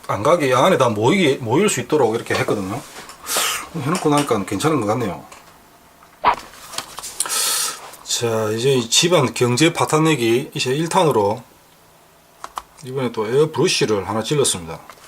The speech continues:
지금 쓰고 있는 브러쉬가 두 개가 있는데, 이와타 거 하나 하고 스파맥스인가? 뭐, 두 개가 있습니다. 있는데, 쓰는 데는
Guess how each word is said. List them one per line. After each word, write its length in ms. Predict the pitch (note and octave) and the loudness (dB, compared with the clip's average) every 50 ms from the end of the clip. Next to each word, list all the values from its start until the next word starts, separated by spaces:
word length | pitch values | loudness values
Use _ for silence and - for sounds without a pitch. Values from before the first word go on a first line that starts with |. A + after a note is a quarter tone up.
| - - - - - - - - - - - - - _ _ _ _ _ _ _ _ - - - - - - - - - - - - - - - _ _ _ _ - - - - - - - - - - - - - - _ _ _ - - - - - - - - - - | -20 -20 -20 -20 -20 -20 -20 -20 -20 -20 -20 -20 -20 _ _ _ _ _ _ _ _ -20 -20 -20 -20 -20 -20 -14 -8 -8 -8 -8 -10 -20 -20 -20 _ _ _ _ -20 -20 -20 -20 -20 -20 -20 -20 -20 -20 -20 -20 -20 -20 _ _ _ -20 -20 -20 -20 -20 -20 -20 -20 -20 -14
지금 300 | - C#3+ D3+ D#3+ F3 D#3+ | -10 -8 -6 -4 -4 -2
쓰고 300 | - - F#3 F#3 F#3+ F3 | -2 -2 0 2 4 4
있는 640 | D#3 D3+ D#3+ E3 E3 E3+ E3 D#3+ D#3 D3 C3+ B2+ - - - - - - - - - - - | 4 4 4 4 4 4 4 2 2 2 0 -2 -6 -10 -16 -20 -20 -20 -16 -12 -10 -10 -8
브러쉬가 800 | - C#3 E3 D#3+ - - D3+ C#3 C3+ C3 B2+ B2 A#2 A#2+ A2+ A2 | -4 -2 -2 0 0 -2 -2 0 0 2 2 2 4 4 4 4
두 140 | - A#2 A2+ | 2 -2 -2
개가 240 | A2+ D3+ D#3+ F3 F3+ | 2 4 6 6 6
있는데, 560 | C#3+ B2 C3 D3 D3+ A#2 G#2 G#2 G#2 G#2+ - - - - _ _ _ - - | 6 6 4 2 2 4 4 4 2 0 -4 -10 -20 -20 _ _ _ -14 -6
이와타 380 | B2 B2+ - - - D3+ B2+ | 0 0 2 4 4 2 2
거 100 | - B2 | 4 2
하나 200 | G#2+ A2 A2+ A#2+ | 2 2 2 4
하고 440 | B2 B2 A2+ A2+ A#2 B2+ C#3 D3 D3 - - - | 2 2 2 4 2 2 2 0 -2 -6 -12 -10
스파맥스인가? 800 | - - - - - D#3+ D#3+ E3+ E3+ E3+ - B2+ A2+ G#2+ A#2+ C#3+ D#3 - _ _ - _ _ _ _ _ _ _ - - - - - - - - - - - - | -6 -4 -4 -2 0 0 2 2 0 -2 -2 -2 -2 -2 -2 -4 -6 -10 _ _ -20 _ _ _ _ _ _ _ -20 -20 -18 -18 -18 -18 -16 -16 -16 -16 -14 -12
뭐, 100 | A2 A2 | -12 -10
두 140 | - - B2 | -6 -2 2
개가 160 | C#3+ D#3 E3 | 4 6 6
있습니다. 300 | A#2 - D#3 D#3 C#3+ B2+ | 6 4 4 4 2 2
있는데, 480 | A#2 B2+ D3+ E3+ E3 C#3+ A#2 G#2 G2 F#2+ | 2 2 2 2 4 4 4 4 4 2
쓰는 320 | - - F3 F#3 G3 F#3+ | 0 0 0 2 2 4
데는 360 | D#3+ C#3 A#2+ A2 G#2+ G2+ G2 | 4 4 4 2 0 -2 -4